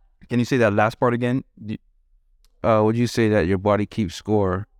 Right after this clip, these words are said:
Speaker 2: over every decision that you make?
Speaker 1: Wow, that's a g-, that's a,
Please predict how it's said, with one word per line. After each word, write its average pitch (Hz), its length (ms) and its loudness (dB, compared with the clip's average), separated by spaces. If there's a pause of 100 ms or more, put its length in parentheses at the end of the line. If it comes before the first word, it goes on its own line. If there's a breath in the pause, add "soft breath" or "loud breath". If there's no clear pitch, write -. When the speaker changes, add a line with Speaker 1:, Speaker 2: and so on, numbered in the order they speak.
(200)
Speaker 2:
over 104 260 0
every 104 260 0
decision 98 420 -2
that 95 160 -4
you 90 80 -6
make? 95 300 -4 (2750)
Speaker 1:
Wow, 123 180 4
that's 131 200 -2
a - 40 -6
g-, 104 180 -12
that's 127 220 -2
a, 123 60 -4